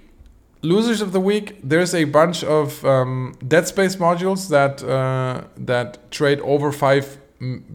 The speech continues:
billion isk a day and that dropped more than ten percent. In this case, all of th-, all of the three dropped more than fifteen percent this week.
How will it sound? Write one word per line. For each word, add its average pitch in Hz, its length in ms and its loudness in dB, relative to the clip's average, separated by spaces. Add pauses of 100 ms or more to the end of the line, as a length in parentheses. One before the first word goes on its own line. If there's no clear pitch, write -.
billion 143 340 4
isk 143 380 -2
a 131 80 -4
day 143 520 2
and 123 520 -6
that 113 180 -2
dropped 131 320 -2
more 139 240 0
than 131 140 -2
ten 135 200 -4
percent. 156 460 -6 (1120)
In 123 120 -2
this 160 180 4
case, 156 300 2
all 143 180 4
of 147 160 0
th-, - 100 -10
all 135 180 2
of 139 100 -2
the 139 80 -2
three 143 260 0
dropped 135 260 0
more 131 140 -2
than 123 140 -4
fifteen 165 360 -6
percent 147 360 -4
this 147 180 -6
week. 151 300 -2